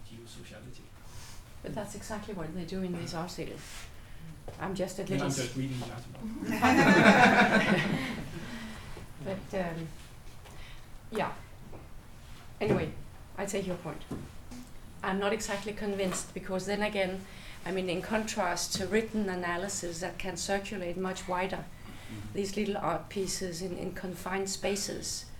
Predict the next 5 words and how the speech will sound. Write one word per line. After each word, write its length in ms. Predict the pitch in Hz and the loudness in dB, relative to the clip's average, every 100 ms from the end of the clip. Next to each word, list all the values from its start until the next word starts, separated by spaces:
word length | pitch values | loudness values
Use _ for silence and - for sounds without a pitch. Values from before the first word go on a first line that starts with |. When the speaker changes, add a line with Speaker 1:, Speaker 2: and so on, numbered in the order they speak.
| - - - - - | -12 -14 -12 -10 -4
Speaker 2:
they 120 | 196 | 0
may 460 | 196 202 233 233 - - - - - - | 4 6 6 6 2 -8 -12 -12 -12 -2
make 340 | 208 196 196 - | 4 4 4 -4
somebody 520 | - 226 220 202 185 | -2 2 4 2 -2
think, 420 | - 220 196 | -2 0 0